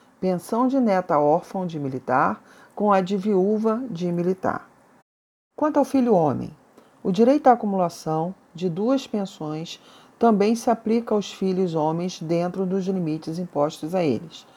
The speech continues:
Por exemplo, pensão de filho de dois militares. Se o óbito do militar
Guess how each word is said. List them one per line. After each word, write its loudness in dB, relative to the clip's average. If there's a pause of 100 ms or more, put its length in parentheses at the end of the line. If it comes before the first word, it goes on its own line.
(340)
Por 8
exemplo, 2 (480)
pensão -4
de -8
filho -4 (300)
de 0
dois 2
militares. -4 (720)
Se -4
o 8
óbito 6
do -2
militar -2